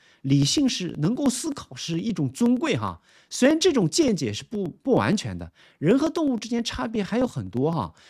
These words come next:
那但是其中有个共同的特点，就是牲畜他们缺乏，呃，某种对神的敬畏或者思考哈。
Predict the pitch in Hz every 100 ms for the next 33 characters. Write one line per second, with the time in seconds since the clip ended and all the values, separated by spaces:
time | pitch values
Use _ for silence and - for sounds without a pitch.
0 | - - 240 240 240 381 349 247 - 131
1 | - _ _ - - 294 320 339 320 214
2 | 160 427 359 - 127 131 - 185 135 98
3 | 117 113 92 _ _ - - 285 285 294
4 | - 339 170 - - 208 202 - - 277
5 | 285 - 101 101 113 - _ _ _ -
6 | 110 101 - 127 131 208 196 143 104 90
7 | - _ - 269 196 - 113 147 151 277
8 | 202 139 117 208 120 95 - 147 135 120
9 | 87 95